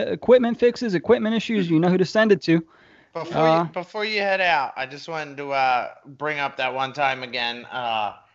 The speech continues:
Speaker 2: I wanted to say thanks again for when I was a kid. I was probably about twelve or thirteen years old, and you,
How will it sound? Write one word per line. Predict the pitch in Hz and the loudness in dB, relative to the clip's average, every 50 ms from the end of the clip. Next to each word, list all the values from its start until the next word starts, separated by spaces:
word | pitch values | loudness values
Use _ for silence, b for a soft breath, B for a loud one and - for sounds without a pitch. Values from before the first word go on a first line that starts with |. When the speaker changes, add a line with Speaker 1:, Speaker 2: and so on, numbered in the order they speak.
| _ _ - | _ _ -6
Speaker 2:
I | |
wanted | 123 131 131 131 | -4 -4 -2 -4
to | 127 123 | -6 -4
say | - - 135 131 | -2 -2 -2 0
thanks | 127 - 151 143 139 131 - - | 0 0 0 0 0 -2 -6 -10
again | 156 127 123 135 135 147 151 147 143 | -10 -4 -2 0 2 2 0 -2 -4
for | - - 135 123 120 117 110 107 b b b b b b b b _ | -8 -6 -4 -4 -2 -2 -4 -6 b b b b b b b b _
when | - 135 | -2 2
I | 135 131 | 2 4
was | 131 127 110 127 | 2 2 0 -6
a | 117 | -12
kid. | 107 - - 151 151 151 147 | -8 -2 0 0 2 2 0
I | 131 | -2
was | 127 127 | -2 -4
probably | - - 156 143 143 139 131 | -2 2 2 4 4 2 2
about | 139 135 131 127 117 107 - - - | 2 2 2 2 0 -2 -4 -10 -14
twelve | - 147 151 147 151 151 135 | -2 2 4 4 4 4 2
or | 139 135 | -2 -6
thirteen | - - 165 156 151 156 - 160 156 151 | -6 -4 -2 -2 -4 -4 -6 -10 -10 -8
years | 151 151 147 143 135 151 | -8 -8 -8 -8 -4 -2
old, | 147 143 151 165 165 165 - | 0 2 2 2 0 -2 -4
and | 131 120 117 117 110 107 b b b b b b b - | -4 -6 -6 -8 -12 -18 b b b b b b b -20
you, | 131 135 147 156 | -14 -12 -10 -10